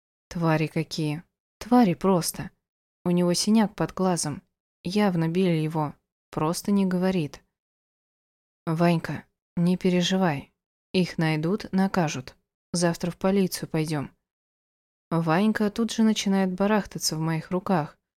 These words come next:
а когда отпускаю, злобно вытирает мокрый нос кулаком.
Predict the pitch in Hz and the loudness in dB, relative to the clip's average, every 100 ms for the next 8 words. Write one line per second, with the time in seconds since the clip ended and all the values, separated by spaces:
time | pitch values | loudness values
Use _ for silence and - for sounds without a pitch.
0 | _ _ - 175 180 175 180 165 - 156 | _ _ 0 2 2 2 2 2 -2 -6
1 | - - 185 226 220 - 190 - 196 233 | -4 0 2 2 2 -2 -6 0 2 4
2 | 233 226 214 - 185 180 180 175 170 170 | 4 4 2 0 2 2 2 0 -2 0
3 | 170 165 160 - 165 170 - 208 151 | 0 0 -2 -4 -2 -2 0 0 0